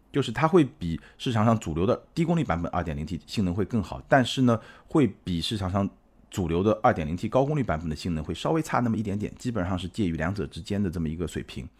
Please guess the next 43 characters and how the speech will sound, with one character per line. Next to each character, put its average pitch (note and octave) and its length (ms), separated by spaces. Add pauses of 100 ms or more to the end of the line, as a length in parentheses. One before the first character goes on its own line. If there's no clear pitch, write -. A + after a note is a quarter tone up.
(360)
这 A2+ 100
个 G#2 60
是 G2+ 120
性 G2 240
能。 C#2 140 (580)
驾 A3 160
驶 D#3 120
体 A2 140
验 D3+ 120
角 G#2 80
度 E2+ 100
来 D#2+ 140
说 F#2 220
呢， F2+ 200 (1200)
还 G2 300
是 G#2+ 240
非 C3+ 260
常 G2+ 260
典 E2+ 300
型 F2+ 280
的 F#2+ 160
丰 B2 200
田 G#2 200
混 - 200 (140)
动 A2+ 160
的 E2 80
这 D#2+ 100
么 D#2+ 80
一 D#2+ 80
种 D2 260
驾 D#2+ 180
驶 D2 120
的 D#2 60
体 - 200
验， D#2 140 (380)
因 G3 260
为 C3+ 220
有 F2+ 180
电 A#2 340
机 C3+ 180
的 G#2 80
存 C#2+ 240
在。 E2 160